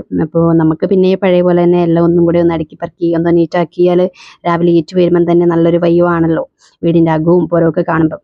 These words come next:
അപ്പം പാത്രമൊക്കെ എന്താണ് കഴുകി എല്ലാം ഒന്ന് നീറ്റാക്കാമല്ലോ എന്ന് ഓർത്തു. അപ്പോൾ അടിച്ചും വാരി പാത്രമൊക്കെ കഴുകി വെക്കുമ്പോഴത്തേനും രാവിലെ അധികം ബുദ്ധിമുട്ടുണ്ടാവത്തില്ലല്ലോ.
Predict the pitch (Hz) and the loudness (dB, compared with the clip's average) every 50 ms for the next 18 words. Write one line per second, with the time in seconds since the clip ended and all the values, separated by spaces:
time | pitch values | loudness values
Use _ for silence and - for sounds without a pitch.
0 | _ _ 170 - - 156 165 170 170 - _ _ _ _ _ _ - 156 156 - | _ _ -20 -14 -12 -10 -10 -10 -10 -12 _ _ _ _ _ _ -6 -6 -6 -2
1 | - 175 175 - 214 214 220 226 214 202 196 180 202 190 202 202 190 190 - - | -2 -4 -2 0 0 0 0 0 0 0 0 0 0 2 2 2 2 0 -2 -2
2 | - 180 175 170 175 170 175 175 175 170 170 170 170 175 170 170 170 170 170 170 | -2 -2 0 0 0 0 2 2 2 2 0 0 2 2 2 2 2 2 0 0
3 | 170 175 170 160 - 175 170 - 170 165 165 165 165 160 160 160 160 - 208 220 | 0 0 0 0 -2 -4 -4 -4 -4 -2 -2 -2 -2 -2 -2 -4 -4 -4 -4 -6
4 | - _ _ _ _ _ _ _ _ 180 170 165 160 156 - 202 214 202 196 190 | -6 _ _ _ _ _ _ _ _ -4 -4 -4 -4 -6 -4 -2 0 0 0 0
5 | 190 180 202 196 - 175 170 160 - - 180 175 190 180 196 180 170 185 190 180 | 0 2 0 0 0 -2 -4 -4 -4 -4 -4 -4 -4 -2 -2 0 2 2 0 0
6 | - _ 180 175 180 180 - 180 180 185 185 180 180 170 160 156 175 185 185 175 | -2 _ -4 -2 -2 -2 0 0 2 2 2 2 0 0 -2 0 0 0 0 0
7 | 185 180 185 185 185 185 180 180 180 180 175 185 175 175 170 165 165 - 170 160 | 0 0 2 2 0 0 -2 -2 -2 -2 0 0 0 0 0 -2 -2 -2 -2 -2
8 | 156 147 143 | -2 -2 -4